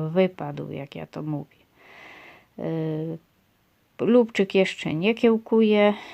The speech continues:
nie widać, żeby chciał. Lubczyk bardzo długo kiełkuje. Dosiałam pomidorów, e, dosiałam, mm, pomidorów z moich nasion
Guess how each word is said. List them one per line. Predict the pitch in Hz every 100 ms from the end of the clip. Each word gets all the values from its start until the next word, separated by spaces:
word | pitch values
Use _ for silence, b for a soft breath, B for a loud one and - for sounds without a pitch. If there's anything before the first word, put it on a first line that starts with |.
| B B
nie | - 196
widać, | 202 196 185 185 -
żeby | 185 185
chciał. | - 190 185 185
Lubczyk | 254 233 208 190
bardzo | 190 185 180
długo | 170 160 156 -
kiełkuje. | - 151 - - - - _ _ B B B B -
Dosiałam | 240 262 240 208 185
pomidorów, | 185 180 165 165 175 180 208 240 - - -
e, | 170 175 170
dosiałam, | 175 175 - 185 180 175 165 165 165 - -
mm, | 151 156 156 160 - - _
pomidorów | 196 180 175 185 196 180 165 170
z | 165
moich | 190 190 175 -
nasion | 160 160 - 220 285